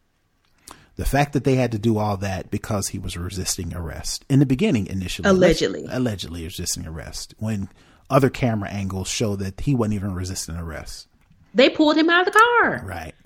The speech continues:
Speaker 2: And walked him over to a wall, and he's a tall guy. So imagine trying to be a tall guy, handcuffed, forced up against the wall to sit on the concrete.
Speaker 1: Right,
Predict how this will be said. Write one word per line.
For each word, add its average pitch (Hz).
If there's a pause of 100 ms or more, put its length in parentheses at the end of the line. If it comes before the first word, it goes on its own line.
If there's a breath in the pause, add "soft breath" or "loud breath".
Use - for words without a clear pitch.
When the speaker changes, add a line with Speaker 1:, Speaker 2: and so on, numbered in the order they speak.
(140)
Speaker 2:
And 240
walked 294
him 302
over 277
to 285
a 277
wall, 226 (220 loud breath)
and 214
he's 302
a 269
tall 247
guy. 190 (240 loud breath)
So 226
imagine 233
trying 240
to 208
be 202
a -
tall 190
guy, 135
handcuffed, 190 (240 loud breath)
forced 226
up 226
against -
the 170
wall 170
to 160
sit -
on 156
the 151
concrete. -
Speaker 1:
Right, 92